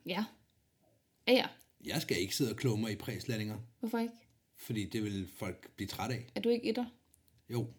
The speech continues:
Speaker 1: Så har du da også læst, øh, F B'eren og ved, at, at der er nogle regler.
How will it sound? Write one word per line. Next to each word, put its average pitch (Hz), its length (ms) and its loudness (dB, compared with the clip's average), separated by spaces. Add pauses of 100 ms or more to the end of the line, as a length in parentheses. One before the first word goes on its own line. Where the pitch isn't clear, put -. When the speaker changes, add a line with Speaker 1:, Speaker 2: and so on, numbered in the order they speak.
(120)
Speaker 1:
Så - 120 -4
har 226 40 0
du 208 120 -4
da 196 60 0
også 202 180 -4
læst, 196 300 -2
øh, 190 400 0
F - 60 -8 (100)
B'eren 208 260 0
og 185 100 -4
ved, 190 120 -4
at, - 120 -6 (380)
at - 160 -12
der 190 60 -4
er 185 40 -2
nogle 190 240 -2
regler. 226 280 -6